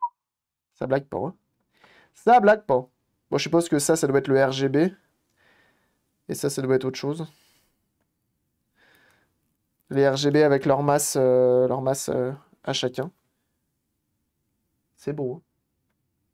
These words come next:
Une télé, ok. La boucle est bouclée. Et oui.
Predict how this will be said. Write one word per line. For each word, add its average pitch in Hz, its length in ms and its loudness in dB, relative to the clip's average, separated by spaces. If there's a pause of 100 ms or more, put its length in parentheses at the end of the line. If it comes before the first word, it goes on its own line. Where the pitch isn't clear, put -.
(680)
Une 143 120 -8
télé, 131 280 -4
ok. 143 340 -6 (1400)
La 139 80 0
boucle 143 180 -4
est - 40 -4
bouclée. 135 200 -8 (280)
Et 143 80 -8
oui. - 260 -18